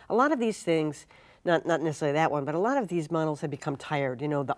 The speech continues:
auctions. I mean, you, you, you wanna shoot yourself, you go to one more of those things. Frankly, some of the walks seems to have sort of run their course.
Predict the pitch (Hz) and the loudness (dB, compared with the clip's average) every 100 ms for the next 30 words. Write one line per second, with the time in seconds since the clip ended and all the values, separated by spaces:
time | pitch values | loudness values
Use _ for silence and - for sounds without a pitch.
0 | - 170 156 - 151 120 98 - 151 139 | 0 0 0 -2 -6 -6 -10 -10 -8 -6
1 | 147 185 190 190 196 190 175 - 233 180 | -6 -6 -4 -4 -2 -2 -4 -8 -8 -8
2 | 143 147 151 151 151 160 165 156 139 131 | -8 -8 -6 -4 -2 0 0 0 -2 -6
3 | 135 139 123 120 - - - - - 262 | -8 -8 -8 -10 -20 -20 -20 -4 4 4
4 | 262 226 240 220 202 214 196 - - - | 4 0 0 0 0 0 -2 -4 -14 -18
5 | _ - - 175 165 - 170 143 135 123 | _ -20 -8 -2 -2 -4 -4 -2 -4 -10
6 | 117 147 147 147 139 131 147 123 | -10 -4 -2 0 -2 -4 -8 -8